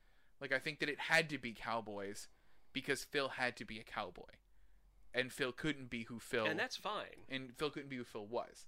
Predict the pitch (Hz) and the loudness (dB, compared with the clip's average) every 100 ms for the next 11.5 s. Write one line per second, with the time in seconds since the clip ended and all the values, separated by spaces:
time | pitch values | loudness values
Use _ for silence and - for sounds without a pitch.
0 | - 175 113 - 165 165 170 156 151 151 | -4 -2 -4 -4 0 4 4 2 2 2
1 | 147 - 135 131 127 120 113 120 113 107 | 2 2 4 6 6 6 6 4 2 0
2 | - - - - - - - - - 127 | -6 -20 -20 -20 -20 -20 -20 -20 -14 0
3 | 117 110 - 123 143 147 139 135 117 113 | 2 4 4 4 6 6 4 4 -2 -4
4 | 123 175 123 113 107 101 - 139 131 - | 0 4 4 4 4 6 8 8 6 4
5 | 127 131 120 117 - 113 110 104 104 135 | 4 6 4 4 0 0 0 -2 -4 -4
6 | 139 156 233 - - 127 127 151 135 123 | 0 0 0 -6 2 6 6 4 -2 0
7 | - 135 139 139 135 135 107 113 110 - | 4 6 6 2 0 0 2 2 0 0
8 | 127 120 107 117 143 147 143 131 - - | 0 2 2 2 0 0 -4 -8 -16 -6
9 | 131 127 147 127 107 120 120 127 120 117 | -2 0 0 0 0 2 2 4 2 0
10 | 110 110 117 107 104 107 107 101 107 - | 0 0 0 -4 -2 -2 -2 -2 -2 -2
11 | 120 - 117 120 127 | -2 2 4 2 -2